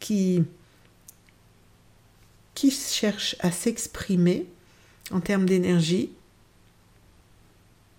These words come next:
en termes de, de blessures,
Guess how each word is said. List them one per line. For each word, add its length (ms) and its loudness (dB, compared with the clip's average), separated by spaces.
en 80 -2
termes 340 0
de, 380 0
de 160 2
blessures, 840 0